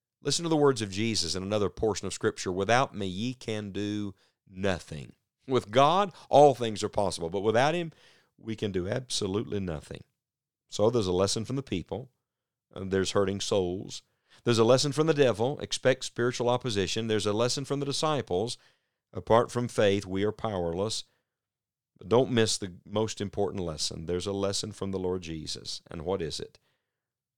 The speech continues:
We must always keep our eyes on the cross. Do you find it interesting that in the midst of this spiritual opposition,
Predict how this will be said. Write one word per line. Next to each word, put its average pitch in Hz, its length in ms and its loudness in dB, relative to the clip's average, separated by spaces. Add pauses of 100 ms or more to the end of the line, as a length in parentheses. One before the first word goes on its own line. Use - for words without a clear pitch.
We 98 100 -6
must 92 180 -2
always 110 480 2
keep - 320 -6
our 95 200 0
eyes 85 520 -6
on 82 140 -4
the 78 80 -10
cross. - 600 -8
Do 95 60 -10
you 117 120 -6
find 190 260 -2
it 165 100 -6
interesting - 640 -8 (680)
that 95 100 -6
in 104 100 2
the 113 60 2
midst 156 260 2
of 131 80 -4
this 123 120 0
spiritual 127 520 0
opposition, 87 680 -2